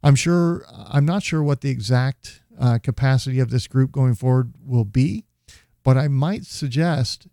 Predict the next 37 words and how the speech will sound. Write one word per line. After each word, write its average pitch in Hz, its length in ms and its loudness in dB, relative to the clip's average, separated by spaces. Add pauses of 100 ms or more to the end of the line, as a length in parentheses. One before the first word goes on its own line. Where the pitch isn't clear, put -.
moving 139 380 2
to 131 120 -2
more 127 360 0
secure 131 520 -2
forms 123 420 -2
of 120 160 -8
communication. 110 1040 -4 (760)
Signed, 104 480 -2
Trevor. - 560 -12 (580)
Like, 120 380 -2
you 127 160 0
know, 110 300 -4 (680)
where - 160 2
they 127 140 6
won't 135 240 2
be 139 120 4
re-, 135 240 -2
subject 139 380 -2
to 135 60 -2
foia 147 380 0
requests, - 720 -6 (300)
where 127 200 2
they 127 120 2
can 123 160 -4
talk 139 260 -4
about 139 300 -2
how 131 220 0
they're 135 160 -2
going 131 380 0
to 127 500 0
hide 131 500 -4 (920)
and 120 180 6
bury 143 400 0
this 131 420 -8
lab 127 300 -4
leak 160 260 0
theory. 170 480 0